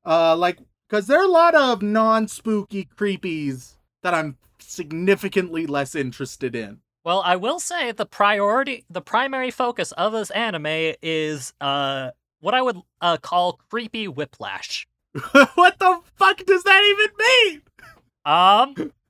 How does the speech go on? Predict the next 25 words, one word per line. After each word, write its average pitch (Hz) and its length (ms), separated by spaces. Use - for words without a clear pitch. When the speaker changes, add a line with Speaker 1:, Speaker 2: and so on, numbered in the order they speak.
Speaker 2:
<laughs> - 680
well, 247 460
Rem, 135 380
uh, 165 480
it's 190 220
the 220 120
idea 214 600
of 170 220
showing 208 260
you 185 60
something 180 320
truly 226 420
horrifying 190 720
and 160 80
scary 180 400
and 156 100
creepy 233 360
looking, 156 480
and 151 200
then 151 400
immediately 208 720
counteracting 165 640
it 147 120
with 135 140
comedy. 101 440